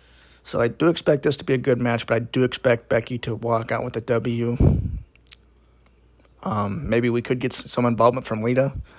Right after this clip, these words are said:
who was injured storyline, who was injured by storyline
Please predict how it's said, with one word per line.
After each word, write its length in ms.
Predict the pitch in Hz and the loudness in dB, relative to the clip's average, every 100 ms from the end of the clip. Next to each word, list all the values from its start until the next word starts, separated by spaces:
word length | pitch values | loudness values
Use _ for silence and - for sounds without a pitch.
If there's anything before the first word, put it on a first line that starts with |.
| - - - _ | -20 -20 -20 _
who 260 | - 127 113 | -2 0 0
was 400 | 110 107 104 - | 0 0 -2 -6
injured 520 | - 127 131 127 127 - - _ | 0 0 2 -2 -4 -12 -20 _
storyline, 920 | - - 123 131 127 131 127 139 - - - _ _ - - _ _ _ _ _ _ _ _ _ _ _ _ _ _ _ _ _ _ - 123 | -14 0 4 6 6 6 4 4 2 0 -10 _ _ -20 -20 _ _ _ _ _ _ _ _ _ _ _ _ _ _ _ _ _ _ -8 -2
who 180 | 131 135 | 0 2
was 340 | 123 113 - | 0 -2 -6
injured 420 | - 147 139 127 120 | 0 2 4 4 4
by 160 | 113 | 4
storyline 800 | 120 - 127 117 - 117 107 - | 2 0 2 2 2 2 0 -4